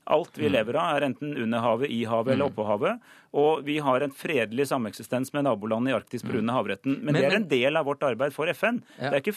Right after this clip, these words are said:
Speaker 1: frittstående et annet sted. Det er
Speaker 2: Men,
Speaker 1: en
Speaker 2: men,
Speaker 1: del av vårt globale
Speaker 2: men hør,
Speaker 1: engasjement.
Speaker 2: hør hva resonnementet til Thoresen egentlig er her. For fred og menneskerettigheter gir mindre resonans i Delhi og Beijing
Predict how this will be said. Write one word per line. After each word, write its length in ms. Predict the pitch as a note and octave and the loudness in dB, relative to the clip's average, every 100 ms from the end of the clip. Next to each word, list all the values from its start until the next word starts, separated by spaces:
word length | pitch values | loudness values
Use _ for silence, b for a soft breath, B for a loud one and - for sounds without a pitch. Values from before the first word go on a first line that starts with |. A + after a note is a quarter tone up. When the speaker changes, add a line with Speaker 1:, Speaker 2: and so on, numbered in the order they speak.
| - | -4
Speaker 1:
frittstående 480 | A#2+ - C3 B2 C#3+ | -6 -4 0 0 0
et 120 | D3+ - | -2 0
annet 320 | C#3+ A#2+ C3 | 2 2 0
sted. 280 | - D#3+ G#3 | -2 -2 0
Det 60 | F#3 | 0
er 40 | |
Speaker 2:
Men, 100 | D3+ | 0
Speaker 1:
en 60 | E3 | 2
Speaker 2:
men, 100 | F3 | 2
Speaker 1:
del 220 | A2+ A#2+ | 4 4
av 80 | C3+ | 2
vårt 140 | A#2 | -2
globale 240 | C#3 - - | -2 0 2
Speaker 2:
men 100 | E3+ | 2
hør, 140 | D#3 | 2
Speaker 1:
engasjement. 100 | D#3+ | 2
Speaker 2:
hør 120 | D3 D3+ | 0 0
hva 260 | D#3 D#3+ | 0 0
resonnementet 680 | D3+ D3 E3 A#2+ G#2+ B2 C3 | -2 -4 -2 -2 -2 -2 -4
til 320 | B2 C#3 C3+ C#3 | -4 -4 -4 -2
Thoresen 420 | D3+ G#2+ G2 B2 | -4 -4 -6 -6
egentlig 300 | G#2 D#2+ G#2+ | -6 -4 -4
er 140 | F2+ F2+ | -4 -6
her. 60 | |
For 140 | G2 C#3+ | -6 -8
fred 440 | - C#3+ B2 B2+ | -4 -2 -2 -2
og 100 | C#3+ | -4
menneskerettigheter 1080 | D3+ A#2+ - A2 G2+ B2 B2 B2 - E3+ D3+ B B B - | -2 -4 -6 -10 -6 -4 -4 -6 -4 -6 -6 B B B -12
gir 300 | C#3 C3 D3 | -2 0 2
mindre 680 | C3 A#2 A2+ A2 A#2+ C#3+ D#3 - C3 | 2 2 0 0 0 0 -2 -4 -8
resonans 760 | C3+ D3 C3+ D3 D#3 B2+ - - - | -4 -2 0 0 -2 -6 -10 -12 -8
i 100 | C3+ | -6
Delhi 600 | A2 G#2+ G#2 G#2 C3 C#3 - | -2 0 0 0 -2 -4 -10
og 380 | A2+ G#2+ G2 G#2 | -8 -6 -6 -8
Beijing 480 | - A#2+ G2+ G#2+ F#2+ | -6 -4 -4 -4 -4